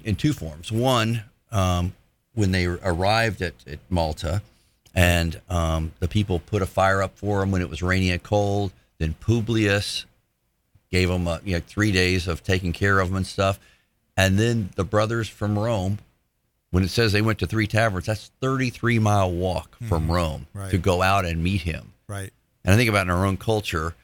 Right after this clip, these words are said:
Speaker 1: you know, how often do we do that for people that are, that are either that are coming or that, uh, we know are in the area, you know, to really reach out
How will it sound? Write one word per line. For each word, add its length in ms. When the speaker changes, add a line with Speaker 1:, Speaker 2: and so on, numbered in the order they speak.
Speaker 1:
you 60
know, 40
how 180
often 200
do 80
we 140
do 160
that 180
for 140
people 400
that 160
are, 320
that 140
are 240
either 400
that 160
are 60
coming 680
or 160
that, 400
uh, 280
we 100
know 240
are 120
in 80
the 180
area, 720
you 120
know, 100
to 80
really 280
reach 340
out 260